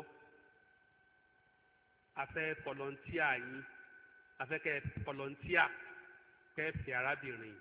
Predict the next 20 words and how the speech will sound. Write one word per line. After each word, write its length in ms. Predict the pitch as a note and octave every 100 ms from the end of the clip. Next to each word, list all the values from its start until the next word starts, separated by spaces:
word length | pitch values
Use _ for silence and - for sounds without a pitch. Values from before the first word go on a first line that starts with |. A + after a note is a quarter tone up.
| - - - -
Ah! 140 | D#3+ - - - - - - _ _ _ _ _ _ G3+
Ó 60 |
lóun, 300 | A3+ G#3+ F3+ D3+ - - - - - - - - - _ _ D#3
ah! 160 | B2 - - - - - - _ _ _ _ _ _ _ _ _ _ _ _ _ _ _ _ _ C3+
Òun 160 | D3
ò 120 | C#3+ C3
rò 100 | B2
pé 140 | -
òun 160 | F3 C#3
lè 100 | D3 C#3+
fẹ́ 220 | C3+ A#2+
o. 140 | A#2 G#2+ G#2 - - - _ _ _ _ _ -
Ah! 120 | C#3 - - _ _ _ _ _ _ _ -
Èé 280 | F#3 A#3 C4+
ti 140 | B3 B3
rí 120 | D4+
tó 240 | D4+ B3
fi 140 | F3 G3
lè 140 | F3+
fẹ́? 280 | E3+ F#3+ F#3+